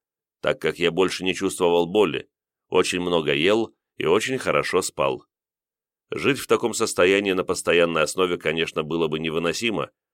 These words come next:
но если рассматривать это как небольшой отпуск от реальности,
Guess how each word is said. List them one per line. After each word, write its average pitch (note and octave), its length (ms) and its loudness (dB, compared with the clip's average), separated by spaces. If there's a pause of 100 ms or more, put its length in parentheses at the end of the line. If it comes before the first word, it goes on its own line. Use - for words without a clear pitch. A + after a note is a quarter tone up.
(200)
но D#2 160 -2
если A2+ 260 4
рассматривать G2+ 800 4
это E2 420 2 (220)
как F2+ 240 0
небольшой F2+ 440 2
отпуск - 600 -2
от - 160 -6
реальности, G#2+ 680 0